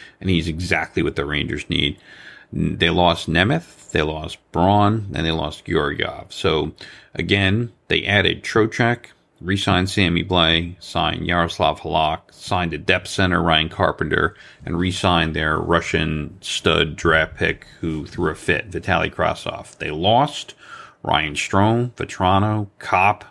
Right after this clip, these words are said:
probably Tyler Mott, Nemeth, Braun, and Georgiev. So the net result of this, I guess, is tough to project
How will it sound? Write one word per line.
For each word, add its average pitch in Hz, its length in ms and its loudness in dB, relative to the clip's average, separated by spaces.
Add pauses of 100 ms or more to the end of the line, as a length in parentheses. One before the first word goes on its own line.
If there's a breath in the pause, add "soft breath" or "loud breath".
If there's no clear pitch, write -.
(380)
probably 95 460 2
Tyler 95 380 0
Mott, 95 400 2 (320)
Nemeth, 95 560 0 (120)
Braun, 90 460 4
and 73 260 -2
Georgiev. 78 640 0 (640 loud breath)
So 90 200 2
the 85 80 4
net 113 260 4
result 104 460 2
of 80 80 -2
this, 78 340 -4
I - 120 -4
guess, 87 280 -2
is 80 140 -4
tough - 240 0
to - 80 -12
project 78 560 -2